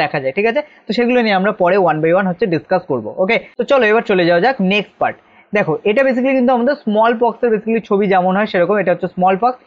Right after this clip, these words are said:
এবং এটা ছাড়াও হচ্ছে আর এক ধরনের pox আছে তোমরা দেখেছো অনেকে হয়তো, মানে এখানে এটা ছোট হয় অনেক হয়, ঠিক আছে? কিন্তু সেটা মানে যেটা হচ্ছে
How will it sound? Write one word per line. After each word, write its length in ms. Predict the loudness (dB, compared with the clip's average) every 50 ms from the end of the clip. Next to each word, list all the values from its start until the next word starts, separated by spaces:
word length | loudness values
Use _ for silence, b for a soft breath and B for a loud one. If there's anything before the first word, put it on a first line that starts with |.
| b b b b
এবং 100 | -2 0 0 0
এটা 120 | 0 -2 -2 0
ছাড়াও 220 | 0 0 2 2 0
হচ্ছে 160 | 0 0 0 0
আর 60 | 0 0 0
এক 40 | 0 0
ধরনের 220 | -2 -2 -2 -2 0
pox 180 | 0 -2 -2 -2 -4 -4
আছে 120 | -2 -2 -2
তোমরা 160 | -2 0 0 0 0
দেখেছো 220 | 0 -2 0 -2 -2
অনেকে 160 | -2 -2 -2 -2
হয়তো, 160 | -2 0 -2 -4 -4 B B
মানে 100 | -2 0 0 0
এখানে 180 | 0 0 0 0 0
এটা 100 | 0 -2 -2 -2
ছোট 180 | -4 -2 0 2 2 2
হয় 140 | 2 2 2 0 0 0
অনেক 180 | 0 2 0 -2 0 0
হয়, 140 | 0 0 0 0 -2
ঠিক 100 | -2 0 0
আছে? 120 | 0 -2 -2 -2
কিন্তু 180 | -2 -2 -2 -4 -4 -2
সেটা 220 | -4 -2 0 0 -2 0 0
মানে 120 | -2 -2 0 0
যেটা 140 | 0 0 -2
হচ্ছে 200 | -2 -2 -2 0